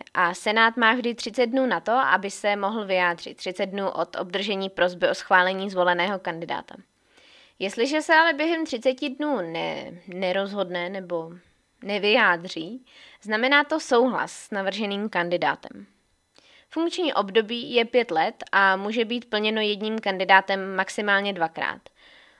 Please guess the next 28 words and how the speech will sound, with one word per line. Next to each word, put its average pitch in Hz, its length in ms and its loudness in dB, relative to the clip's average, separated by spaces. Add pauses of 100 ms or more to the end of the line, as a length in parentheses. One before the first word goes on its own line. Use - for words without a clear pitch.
(140)
Ústavní 262 480 4
zvyklost 240 500 2
ale 247 220 6
je, 202 340 -2
že 190 240 0
do 185 140 -2
druhého 208 500 4
funkčního 220 580 0
období 214 580 -4
ten 175 540 -6
minulý 202 380 -2
nebo 180 220 -6
ten - 240 -14 (100)
současný 214 680 -4
ombudsman 233 580 -4 (280)
už 269 220 -6
nekandiduje. 202 840 -2 (840)
Ale 233 340 2
zároveň 240 480 10
tuto 277 220 4
funkci 285 360 0
vlastně 285 340 2
plní, 233 460 -2
dokud 247 380 0
není 226 320 0
zvolen 240 380 -2
nový 185 300 -4
ombudsman. 170 640 -12